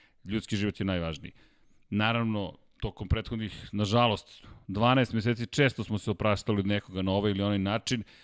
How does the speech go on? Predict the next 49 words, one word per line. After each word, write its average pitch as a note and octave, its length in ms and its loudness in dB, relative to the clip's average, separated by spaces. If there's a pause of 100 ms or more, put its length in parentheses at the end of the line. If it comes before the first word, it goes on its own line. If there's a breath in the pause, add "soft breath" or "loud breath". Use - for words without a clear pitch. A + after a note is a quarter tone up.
(340 loud breath)
tako A2 440 -4
da G2+ 500 0
ćemo G#2+ 280 -2
i G#2+ 120 4
ove A2 220 4
večeri G#2+ 460 -2
pričati G#2+ 420 -2
o - 20 6
onim A2 100 4
pozitivnim G#2 560 2
stvarima G#2+ 520 0
i B2 100 2
kada G2+ 260 -2
je - 20 2
reč F2+ 180 -2
o F2+ 100 -2
Jasonu F#2 280 -2
Dupasqueu, G#2+ 560 0 (360 loud breath)
momku G#2 260 0
koji - 160 -2
ima G2+ 140 2
neverovatne G2 560 0
rezultate E2+ 500 -6
u - 20 -12
prvih F2+ 240 -6
pet - 260 -6
trka F#2 280 -6
ove F#2 140 0
sezone, G2 440 0
nekome G2 380 -2
ko G2 240 0
je F#2+ 160 0
napredovao G2+ 560 0
od F#2+ 80 -4
klinca A2+ 340 0
koji G#2 160 -4
se - 120 -6
jedva G#2+ 140 0
snalazi A2 420 2
u F#2 40 -2
svetskom G2 380 -2
prvenstvu G2 460 -2
i G2+ 40 4
zajedno G2 260 2
s F2 60 -6
Berijem F#2+ 340 -2
Baltosom F#2+ 420 -4
prošle G2 360 0
godine F#2 360 2